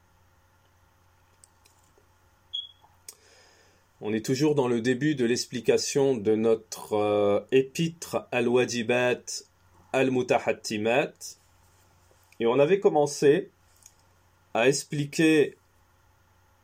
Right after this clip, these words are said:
le premier fondement de la religion, qui est l'adoration d'Allah subhanahu wa ta'ala, seul sans associé.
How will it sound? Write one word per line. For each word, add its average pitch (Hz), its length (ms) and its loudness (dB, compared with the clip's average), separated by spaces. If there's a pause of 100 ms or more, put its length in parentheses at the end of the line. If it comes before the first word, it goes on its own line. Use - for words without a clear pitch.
(640)
le 117 180 -2
premier 170 320 2
fondement 156 720 0 (720)
de 113 220 4
la 139 100 8
religion, 127 600 2 (1600)
qui 160 280 2
est 143 320 6 (640)
l'adoration 147 1200 4 (540)
d'Allah 127 1040 2 (400)
subhanahu 135 680 0
wa 120 140 2
ta'ala, 147 800 2
seul 147 500 0
sans 135 280 0
associé. 127 680 0